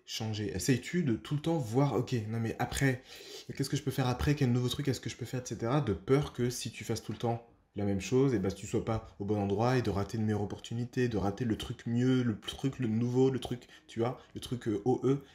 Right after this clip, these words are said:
euh, qui est, qui est, qui est probablement ailleurs. Et ensuite des I, donc ton identité, et cetera, et tu vas faire ça par rapport à tes standards à toi, par rapport à ce qui t'intéresse toi, tu voudras quand même faire toutes ces expériences-là, vivre toutes ces expériences-là pour te bâtir en tant que personne,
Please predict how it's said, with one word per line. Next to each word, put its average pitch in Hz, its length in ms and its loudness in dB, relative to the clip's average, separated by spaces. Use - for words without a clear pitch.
euh, 104 200 0
qui 101 280 -4
est, 98 80 -2
qui 107 300 -2
est, 101 80 -4
qui - 160 -8
est 101 40 -4
probablement 113 520 0
ailleurs. 113 420 -2
Et 123 80 -2
ensuite 113 300 0
des 110 180 0
I, 151 240 2
donc 110 320 0
ton 101 100 -2
identité, 92 440 0
et 127 80 4
cetera, 104 480 -2
et 110 80 -2
tu - 160 -8
vas 92 200 2
faire - 180 -8
ça 127 140 0
par 113 160 0
rapport 104 240 0
à 107 60 2
tes 120 120 -2
standards 113 360 0
à 92 80 -2
toi, 127 240 -2
par 92 100 -2
rapport 92 220 -4
à 95 60 -4
ce - 100 -8
qui 90 80 -12
t'intéresse 90 340 -6
toi, 120 240 2
tu - 80 -10
voudras 104 240 -2
quand 113 140 -8
même 117 160 -2
faire - 180 -8
toutes - 160 -8
ces 107 240 0
expériences-là, 101 720 -4
vivre 113 220 2
toutes 107 160 -2
ces 95 220 -2
expériences-là 98 520 -4
pour - 180 -16
te 90 100 -8
bâtir 90 440 -2
en 101 80 -2
tant 101 220 -6
que - 80 -2
personne, 110 560 0